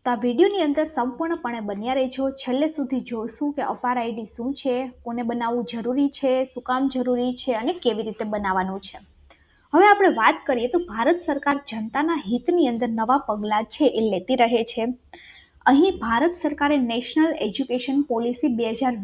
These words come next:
વીસ હેઠળ અપાર આઈ ડીના નામે એક કાર્ડ છે એ જાહેર કર્યું છે. આનો જે મુખ્ય હેતુ છે એ વિદ્યાર્થીને શૈક્ષણિક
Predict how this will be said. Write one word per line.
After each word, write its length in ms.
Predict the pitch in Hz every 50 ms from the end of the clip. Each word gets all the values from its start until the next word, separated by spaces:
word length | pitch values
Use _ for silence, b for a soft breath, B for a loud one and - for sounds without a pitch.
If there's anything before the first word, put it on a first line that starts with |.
| 220 262
વીસ 260 | 294 339 349 - -
હેઠળ 400 | 220 180 - - - - 175 b b b b b b b b -
અપાર 320 | 262 262 - 320 339 349
આઈ 220 | - - 240 247 247
ડીના 340 | 220 247 247 254 247 233 226
નામે 280 | 214 220 233 240 254 262 - - 247
એક 160 | - - -
કાર્ડ 400 | - 202 190 190 202 202 220 214 - -
છે 180 | - 285 - - -
એ 100 | 311 311 -
જાહેર 280 | 233 202 185 180 220 -
કર્યું 440 | - 208 202 - - 196 202 - -
છે. 180 | - 156 175 _ _ _ b b b b b b b b -
આનો 240 | - 254 330 403 466
જે 140 | 453 466 453 392
મુખ્ય 380 | 302 277 262 - - - 370
હેતુ 340 | 339 240 247 240 240 - 269 277
છે 240 | 277 - - 339 262 190 - - -
એ 20 | 277 -
વિદ્યાર્થીને 680 | 247 247 - - 247 240 247 269 285 - 339 349 339 330
શૈક્ષણિક 580 | 320 - 285 233 214 - - - 330 349 349